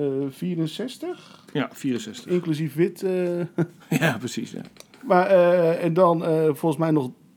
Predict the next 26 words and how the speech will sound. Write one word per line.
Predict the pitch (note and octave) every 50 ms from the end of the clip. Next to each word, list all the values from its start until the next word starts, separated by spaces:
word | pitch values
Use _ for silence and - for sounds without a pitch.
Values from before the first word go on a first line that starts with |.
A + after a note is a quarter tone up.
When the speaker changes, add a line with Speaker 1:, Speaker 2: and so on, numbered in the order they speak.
| _ -
Speaker 1:
tweeëntwintig, | - E3+ F3+ F3 E3 D#3 F3+ E3 D3+ C3+
drieëntwintig | C3 D#3+ F#3 F3 E3 - D#3 D3 D3+ F#3+
euro, | G#3 G#3+ G3+ G#3+ G#3+ G3+ F#3 F3 D#3+ D#3 D#3 D3+
eh, | D3 C#3+ C#3 C#3 C#3 C3+ B2
voor | B2+ C#3 C#3+
neer | D3+ F#3 G#3
moeten | G#3 F#3+ E3 - - -
tikken. | - C#3 C3 A#2+ - D3 F#3 C#4 C#4+ A#3
Speaker 2:
Ja. | C#3 C#3 C#3+ C#3 B2 G#2+
Speaker 1:
Ik | - E3 E3 -
vind | - D3+ D3 C#3
het, | C#3 B2 - -
eh, | - C3+ - C3+ C3+ D3 - - - D#3+ D#3+ - - - - - _ _ _ _ _ _ - - - - - - - - - - - - _
nou | - C4 G3+
ja, | E3 D#3 F3+ G3+ A3+
eh, | G#3+ G#3+ G3+ G3+ G3 G3+ -
ik | - A3+
vind | - B3 A3+
het | G3+ F#3+
een | F#3+ G3
berg | F3+ B3+ - F#3 E3+
geld | - F#3+ A3+ C#4+ - - -
voor, | - - C4 B3 A3+
eh, | A3 G#3 G3 F#3 F3 D#3+
voor, | E3 - - - - -
voor, | - F3+ E3+